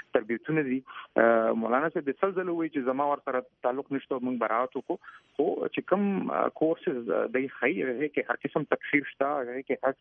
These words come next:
هر قسم سخت دریځه، آه، پالیسي هغې اختیارول او بیا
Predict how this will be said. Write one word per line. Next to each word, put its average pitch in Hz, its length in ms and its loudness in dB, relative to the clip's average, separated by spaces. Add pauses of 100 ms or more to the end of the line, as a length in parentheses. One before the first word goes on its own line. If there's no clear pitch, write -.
(100)
هر 131 40 8
قسم 139 320 2 (340)
سخت - 180 2
دریځه، 131 340 2 (200)
آه، 117 440 2
پالیسي 117 380 0
هغې 131 200 2
اختیارول 127 640 0
او 135 100 4
بیا 143 260 2